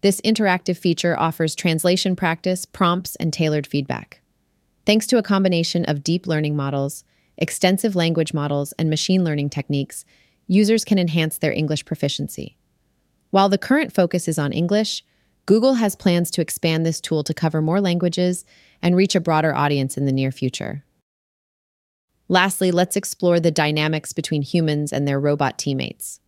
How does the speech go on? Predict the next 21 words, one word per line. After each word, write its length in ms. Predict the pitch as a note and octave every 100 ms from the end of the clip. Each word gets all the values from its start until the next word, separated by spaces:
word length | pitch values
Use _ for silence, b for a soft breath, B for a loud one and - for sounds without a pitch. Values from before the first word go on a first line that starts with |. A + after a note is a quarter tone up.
| _ _ _ _ _ _ -
Research 400 | G#3 A3 G#3+ G#3
indicates 540 | F#3+ F#3+ F#3+ E3 -
that 280 | - E3 -
humans 320 | G#3 G3+ G3
may 140 | F#3+ F#3
not 180 | F3+ -
always 340 | F3+ F#3+ F#3+
be 200 | E3+ F#3
at 120 | D#3 -
their 200 | F#3 G#3
best 440 | E3 C3+ C#3 -
when 140 | D3+
collaborating 680 | D3+ - E3 E3 D#3+ C#3+ C#3+
with 200 | D3 -
robots. 600 | E3 D#3+ - - - - _ _ _ _ -
This 220 | G3+ -
reflects 460 | G#3 G3 F3 - -
the 140 | E3+
social 480 | - G3 G3+ G3 F3+
loafing 360 | E3+ E3+ E3
phenomenon, 800 | D#3 E3 D#3+ D#3+ D3+ C#3+ C#3 D#3+